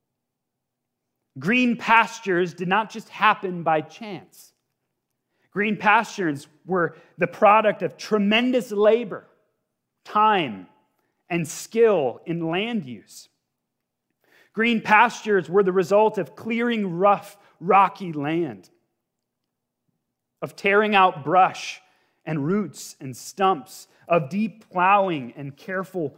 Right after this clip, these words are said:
soil preparation, of seeding and planting special grains and legumes,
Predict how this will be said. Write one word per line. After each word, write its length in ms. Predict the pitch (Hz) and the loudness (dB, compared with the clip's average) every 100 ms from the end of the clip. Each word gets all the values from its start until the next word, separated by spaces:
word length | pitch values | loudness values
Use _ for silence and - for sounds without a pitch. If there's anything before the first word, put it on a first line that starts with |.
| _ | _
soil 600 | - - 196 214 208 175 | -20 -4 2 2 2 0
preparation, 760 | - 160 - 131 123 123 131 - | -2 -6 -6 -6 -8 -8 -14 -12
of 120 | 156 | -14
seeding 640 | - - 240 240 190 156 | -14 -10 -4 -2 -4 -8
and 160 | 139 147 | -10 -14
planting 480 | - 202 214 190 156 | -10 -8 -8 -8 -12
special 440 | - 220 202 170 | -6 -4 -2 -4
grains 580 | 143 131 185 233 170 123 | -8 -8 -8 -6 -8 -10
and 180 | 135 143 | -10 -4
legumes, 760 | 196 196 160 131 98 87 - | -4 -4 -10 -12 -12 -20 -20